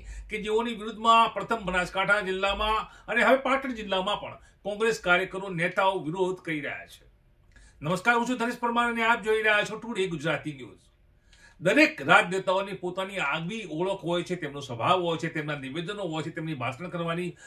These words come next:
પદ્ધતિ હોય છે. જિગ્નેશ મેવાણીની આક્રમકતા યુવા નેતા જેવી છે, તો ગુજરાતમાં અને દેશમાં તેમની આ આક્રમક રાજનીતિ અને વિવાદોની શ્રેણીના મુદ્દાઓમાં જો,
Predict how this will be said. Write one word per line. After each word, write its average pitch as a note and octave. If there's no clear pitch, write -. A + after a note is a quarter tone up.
પદ્ધતિ B3
હોય B2
છે. -
જિગ્નેશ F#3+
મેવાણીની G#3+
આક્રમકતા G#3
યુવા F3
નેતા F#3
જેવી F3
છે, F#3+
તો F#3
ગુજરાતમાં F#3+
અને A#3
દેશમાં A3
તેમની G#3+
આ E3+
આક્રમક G#3+
રાજનીતિ F#3
અને F3
વિવાદોની F3+
શ્રેણીના F#3
મુદ્દાઓમાં E3
જો, F#3